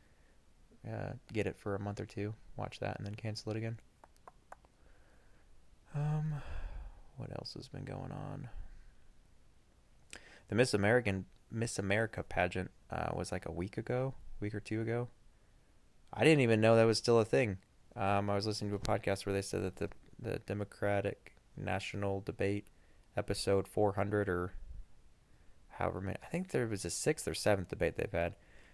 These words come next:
That is hopefully something that's gonna change in the next elections, is just less debates or less candidates or something, 'cause this is just going on forever. I don't really care, 'cause I don't,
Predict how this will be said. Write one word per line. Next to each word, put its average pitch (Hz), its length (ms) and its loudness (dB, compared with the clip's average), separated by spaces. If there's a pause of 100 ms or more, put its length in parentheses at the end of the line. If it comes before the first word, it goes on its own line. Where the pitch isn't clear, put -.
(180)
That 143 160 8
is 107 240 4
hopefully 139 380 6
something 117 260 8
that's 104 140 2
gonna 104 160 4
change 101 320 2
in 90 60 0
the 92 60 4
next - 440 2 (1200)
elections, 92 600 4
is 87 200 -4
just - 340 -2 (260)
less 104 320 2
debates 92 480 4
or 85 40 -2
less 87 200 2
candidates 92 400 -2
or - 40 -12
something, - 380 -2
'cause - 140 -10
this 117 120 -2
is 95 160 -10
just - 260 -16
going 82 280 -2
on 85 200 -2 (640)
forever. 80 440 -2 (840)
I 95 60 -4
don't 90 140 0
really 85 180 0
care, 82 380 0 (720)
'cause - 320 -6 (1800)
I 104 100 -6
don't, 90 140 -4